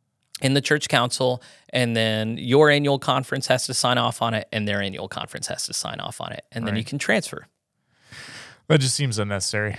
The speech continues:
Speaker 1: <laughs>
Speaker 2: Like, i-, if, if the idea is the, the annual conference is made up of, uh, churches that are close to each other geographically,
Speaker 1: Mm-hmm.
Speaker 2: um,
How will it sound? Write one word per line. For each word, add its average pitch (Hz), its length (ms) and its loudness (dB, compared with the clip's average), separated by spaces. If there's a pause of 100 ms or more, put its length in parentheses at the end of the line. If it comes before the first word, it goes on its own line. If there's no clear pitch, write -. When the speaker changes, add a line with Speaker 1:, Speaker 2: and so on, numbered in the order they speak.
(180)
Speaker 1:
<laughs> 679 1160 -2
Speaker 2:
Like, 139 240 2 (1300)
i-, 143 40 -12
if, 143 500 -2
if 135 220 -4
the 127 140 2
idea 113 360 2
is 101 160 -2
the, 101 240 -6
the 101 220 -4
annual 104 220 -4
conference 98 400 -8
is 92 140 -12
made 90 200 -6
up 87 160 -6
of, 82 300 -12
uh, 80 640 -12 (720)
churches 104 560 -2
that 95 140 -6
are 92 300 -6
close 180 260 2
to 127 60 -4
each 101 140 -4
other 90 380 -4 (340)
geographically, 95 800 -4
Speaker 1:
Mm-hmm. 127 500 -4
Speaker 2:
um, 92 460 -4